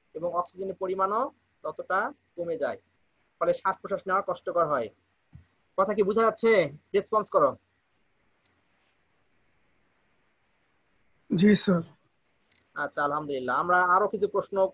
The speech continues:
Speaker 1: করছি, এই প্রশ্নগুলো তোমরা উত্তর না দিলেও আমাকে দিতে হচ্ছে। আমাদের সময় প্রায়, আহ, আর চার মিনিট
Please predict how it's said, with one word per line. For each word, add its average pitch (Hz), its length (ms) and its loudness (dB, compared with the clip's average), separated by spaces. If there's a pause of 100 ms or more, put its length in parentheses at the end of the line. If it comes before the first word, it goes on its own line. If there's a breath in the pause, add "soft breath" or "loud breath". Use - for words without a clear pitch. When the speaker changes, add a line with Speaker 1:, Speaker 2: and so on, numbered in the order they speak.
Speaker 1:
করছি, 208 460 -4 (760)
এই 160 120 -6
প্রশ্নগুলো 202 640 -2
তোমরা 196 260 0
উত্তর 196 220 -2
না 202 140 4
দিলেও 196 200 -2
আমাকে 185 240 -2
দিতে 180 240 -4
হচ্ছে। 190 260 -2
আমাদের 175 300 -2 (100)
সময় 180 420 -2
প্রায়, 170 640 0 (300)
আহ, 143 340 0 (200)
আর 143 220 0 (920)
চার 156 200 0
মিনিট 147 260 -6